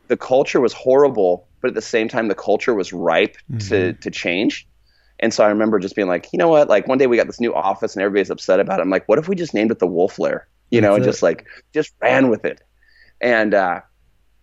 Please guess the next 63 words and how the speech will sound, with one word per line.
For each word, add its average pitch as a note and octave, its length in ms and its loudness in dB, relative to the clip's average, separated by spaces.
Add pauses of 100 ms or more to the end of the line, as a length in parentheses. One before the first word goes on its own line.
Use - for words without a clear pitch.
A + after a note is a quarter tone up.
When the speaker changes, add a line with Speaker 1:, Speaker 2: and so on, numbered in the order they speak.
(180)
Speaker 1:
I A2+ 80 2
remember B2 300 2
saying A2 240 -4
something. G#2+ 160 -6
I G2+ 40 -2
was F#2+ 100 -6
like, F#2+ 140 0
"Hey, A#2+ 160 4
you're G#2 120 2
gonna B2+ 100 2
be B2 80 2
part A#2 160 2
of G#2 40 0
the G2+ 80 -2
Wolf G2 280 -2
Lair." F2+ 200 0
You G2 160 -6
said C3 200 -2
something B2+ 260 -2
to G#2+ 60 -2
me G2+ 120 -2
like, E2+ 220 -2 (360)
"I A2 60 2
have A#2+ 100 4
a A#2+ 60 -2
shirt - 260 0
with - 100 -10
forty-one G2+ 600 0
wolves G2+ 320 0
on E2 160 -2
it." D#2 80 -4
And F2+ 100 -6
I F#2+ 60 2
was F#2+ 120 -4
like, E2+ 320 0 (280)
"We're G2 100 -4
gonna F#2+ 160 0
get E2+ 100 0
along E2 280 -4
just - 320 -8
Speaker 2:
That A#2+ 180 2
was A2+ 140 -2
Speaker 1:
fine." A#2 100 0
Speaker 2:
it. - 380 -6
I A#2 100 -6
was A2+ 80 -4
like, A2 140 -6
"Should A#2 220 -6
I A2 80 0
wear A#2 300 2
it? - 80 -2
Speaker 1:
<laughs> B2+ 40 -6
Speaker 2:
Is A#2 140 -4
it - 100 -14
too D3 160 2
soon C#3 340 2
to C3+ 60 2
wear C3 160 2
it C3+ 40 0
on C3 80 -2
the A#2+ 60 -4
first B2+ 320 -8
day?" B2+ 320 -6